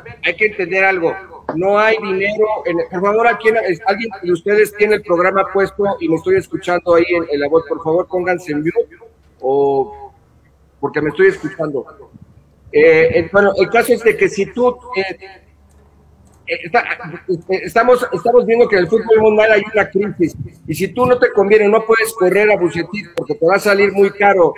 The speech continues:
liquidarlo, pues en-, entonces, busca qué otras formas tienes, o sea, eh, porque hay algo que está mal estructuralmente en el Guadalajara. Quizá venga desde la cabeza.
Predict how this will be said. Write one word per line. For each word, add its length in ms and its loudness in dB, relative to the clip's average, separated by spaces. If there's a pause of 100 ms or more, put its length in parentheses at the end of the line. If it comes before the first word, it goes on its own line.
(200)
liquidarlo, 720 2 (340)
pues 160 2
en-, 240 -4
entonces, 560 0 (340)
busca 360 -2
qué 120 2
otras 320 0
formas 380 0 (120)
tienes, 440 -2
o 100 -2
sea, 120 -2 (220)
eh, 360 -2
porque 360 -6
hay 260 0
algo 300 0
que 100 -10
está 180 -2
mal 180 0
estructuralmente 880 -2
en 60 0
el 100 0
Guadalajara. 840 0 (200)
Quizá 300 0
venga 300 2
desde 280 2
la 160 0
cabeza. 640 0